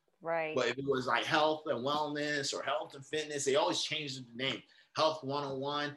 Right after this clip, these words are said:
Speaker 2: like, something basic
Speaker 1: Mm-hmm.
Speaker 2: is that you're gonna see that damn food pyramid,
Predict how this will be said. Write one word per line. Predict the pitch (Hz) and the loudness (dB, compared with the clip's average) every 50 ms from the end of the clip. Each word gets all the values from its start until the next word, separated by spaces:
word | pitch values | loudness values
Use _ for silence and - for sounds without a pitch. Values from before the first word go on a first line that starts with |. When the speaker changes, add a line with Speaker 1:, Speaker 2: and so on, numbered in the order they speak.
| - - _ _ _ | -12 -20 _ _ _
Speaker 2:
like, | - 120 113 - - | 0 0 0 2 0
something | - 185 170 151 123 120 120 - | 0 0 0 0 -4 -8 0 4
basic | 131 135 156 160 - - - 214 220 - - - _ _ _ _ _ _ _ 170 | 6 6 6 6 2 4 4 4 4 4 -2 -10 _ _ _ _ _ _ _ -16
Speaker 1:
Mm-hmm. | 160 156 165 | -16 -4 -2
Speaker 2:
is | 135 127 - | -2 0 4
that | 143 127 107 - - - - | 4 4 4 2 -2 -6 -10
you're | 135 123 - | -10 -6 -4
gonna | 131 127 123 117 | -2 -2 -2 -2
see | - - 143 | -2 0 2
that | 127 104 107 107 - | 2 2 2 0 -2
damn | 131 135 147 170 185 196 | -2 0 0 0 -2 -4
food | 185 - 202 190 180 156 | -6 -8 -8 -8 -8 -6
pyramid, | - 180 151 143 139 139 139 139 | -4 -2 -2 0 0 -2 -4 -8